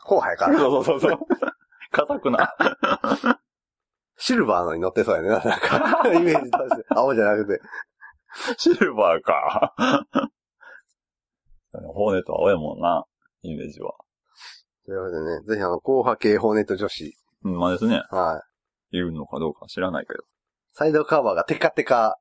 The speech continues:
Speaker 1: <laughs> えー、追記があります。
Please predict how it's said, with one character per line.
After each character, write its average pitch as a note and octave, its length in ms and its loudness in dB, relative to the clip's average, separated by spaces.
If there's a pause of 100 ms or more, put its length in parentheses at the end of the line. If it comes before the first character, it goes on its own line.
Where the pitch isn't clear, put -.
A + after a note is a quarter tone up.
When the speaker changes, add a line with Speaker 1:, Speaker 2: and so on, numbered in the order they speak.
(140)
Speaker 1:
<laughs> - 440 2 (3750)
え A#2+ 220 2
ー、 A2+ 60 0
追 C3+ 220 0
記 A#2 140 -2
が A2 100 2
あ G2+ 40 -2
り G2+ 80 -2
ま F#2+ 160 2
す。 - 220 -12